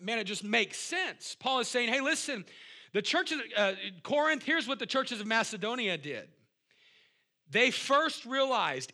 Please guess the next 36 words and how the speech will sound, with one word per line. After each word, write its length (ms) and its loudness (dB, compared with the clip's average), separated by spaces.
everything 600 4
we 120 0
have 300 2
belongs 520 -2
to 140 -6
you. 340 -6
We 160 2
are 140 4
stewards. 880 -6
So 220 -2
what 200 2
do 60 2
you 80 0
want 160 -2
us 120 -2
to 100 -12
do 180 -6
with 180 -4
it?" 160 -16
Hey, 240 4
churches 420 -4
of 80 -4
Macedonia, 680 -2
it's 260 -2
my 680 0
plan. 560 -6
This 140 -12
is 100 -14
God 280 0
speaking. 540 -10
It's 200 -4
my 300 2
plan. 480 -2
It's 140 -4
my 320 0
will 540 0